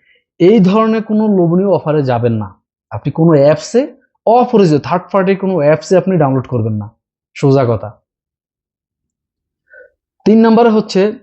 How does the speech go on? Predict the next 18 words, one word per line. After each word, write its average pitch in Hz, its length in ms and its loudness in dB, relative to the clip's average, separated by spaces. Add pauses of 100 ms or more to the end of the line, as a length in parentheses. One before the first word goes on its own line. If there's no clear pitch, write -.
(100)
অনেক 180 160 0
সময় 208 180 0
কিন্তু 208 160 0
আমাদের 185 300 2
হ্যাকার 143 280 -2
কল 131 320 0
দেয়, 117 120 -2
আননোন 151 400 2
একটা 151 160 -4
নাম্বার 131 260 -2
থেকে, 139 200 -4
অন্যান্য 135 280 2
বিদেশি 131 300 2
একটা 135 140 -4
নাম্বার 127 280 -2
থেকে 143 140 -2
কল 113 300 -2
দেয়। 107 140 -8